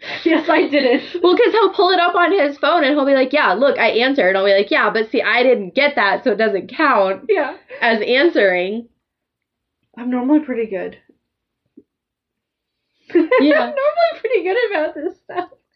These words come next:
Speaker 1: You do answer back really quickly, though. Even in email. Like, I send
Speaker 2: Yeah.
Speaker 1: you an email, and then I
Speaker 2: To be
Speaker 1: text you.
Speaker 2: fair, I'm always on my computer because of school, so if you send me an email, it's right there.
Speaker 1: Yeah.
Speaker 2: You know?
Speaker 1: But you're, like, within seconds, you
Speaker 2: Yeah.
Speaker 1: email back. Like, when I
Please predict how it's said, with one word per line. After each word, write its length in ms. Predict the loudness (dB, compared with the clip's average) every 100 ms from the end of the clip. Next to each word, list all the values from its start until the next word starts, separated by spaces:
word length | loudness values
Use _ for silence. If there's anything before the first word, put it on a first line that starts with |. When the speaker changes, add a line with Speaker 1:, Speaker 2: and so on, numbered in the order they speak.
| _ -20 -18 -4
Speaker 1:
You 220 | 0 2
do 180 | 4 2
answer 320 | 2 0 -4
back 220 | -4 -6
really 200 | -4 -6
quickly, 340 | -6 -12 -10 -10
though. 140 | -8
Even 220 | -2 0 2
in 180 | 0 -2
email. 340 | -2 0 -4
Like, 160 | -4 -2
I 160 | -2
send 140 | -2 0
Speaker 2:
Yeah. 180 | 0 0
Speaker 1:
you 60 |
an 40 | -4
email, 460 | -8 -4 -2 -2 -2
and 200 | -4 -2
then 100 | 0
I 60 |
Speaker 2:
To 20 | 2
be 100 | 2
Speaker 1:
text 220 | 4 2
you. 60 |
Speaker 2:
fair, 460 | 2 0 2 0 0
I'm 180 | -2 -2 0
always 340 | 2 2 2
on 200 | 0 -2
my 140 | -2
computer 400 | -4 -4 -2 -2 0
because 280 | 0 -2
of 100 | -4
school, 360 | -6 -2 2 2
so 100 | 0
if 120 | -2 -4
you 80 |
send 220 | -4 -2 -2
me 120 | -4
an 100 | -6
email, 340 | -6 -4 -4
it's 140 | -4 -4
right 200 | -2 -2
there. 380 | -2 -2 -4 -8
Speaker 1:
Yeah. 380 | -6 -2 -2 -2
Speaker 2:
You 120 | 0
know? 200 | 0 0
Speaker 1:
But 160 | 0 2
you're, 260 | 4 2 2
like, 380 | 0 -4 -12 _ _ -8
within 340 | -4 -2 -4
seconds, 580 | -6 -8 -6 -4 -6 -10 -12
you 100 | -4
Speaker 2:
Yeah. 140 | -2 0
Speaker 1:
email 180 | 0
back. 280 | -2 -6 -6
Like, 180 | -4 -2
when 140 | 0
I 200 | 0 0